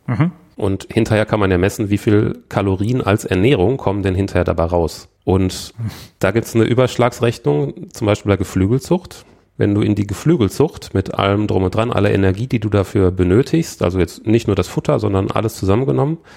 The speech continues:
Speaker 2: wenn du einhundert Kalorien in, an Produktionsenergie in die Geflügelzucht steckst, kommt da am Ende beim Verbraucher, kommen dreizehn Kalorien für die Ernährung an. Also dreizehn Prozent. Das ist schon nicht so eine gute Quote. Bei der Schweinezucht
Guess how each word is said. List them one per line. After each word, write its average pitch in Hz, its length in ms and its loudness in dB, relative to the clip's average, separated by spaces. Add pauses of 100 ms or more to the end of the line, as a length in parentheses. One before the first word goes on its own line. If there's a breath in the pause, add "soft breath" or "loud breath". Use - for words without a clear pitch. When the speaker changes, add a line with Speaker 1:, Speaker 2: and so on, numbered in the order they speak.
(180 loud breath)
Speaker 2:
wenn 104 100 2
du 101 100 2
einhundert 139 460 0
Kalorien 113 580 0 (120)
in, - 320 -6
an 101 180 -4
Produktionsenergie 120 960 0
in 107 80 0
die 101 80 2
Geflügelzucht 143 600 0
steckst, - 460 -6 (440 loud breath)
kommt 117 280 -2
da 110 220 0
am 98 140 0
Ende 123 200 2
beim 101 160 2
Verbraucher, 92 680 0
kommen 107 360 -2
dreizehn 107 480 0
Kalorien 98 460 0
für - 120 -10
die 98 80 0
Ernährung 87 380 0
an. 90 160 -8 (340)
Also 95 200 -2
dreizehn 90 360 -4
Prozent. 90 400 -4
Das - 300 -12
ist - 20 -10 (260)
schon 123 240 0
nicht 135 180 -2
so 139 80 2
eine 110 120 4
gute 95 220 2
Quote. 87 440 0 (1200 loud breath)
Bei 104 80 2
der 92 80 0
Schweinezucht 139 840 -2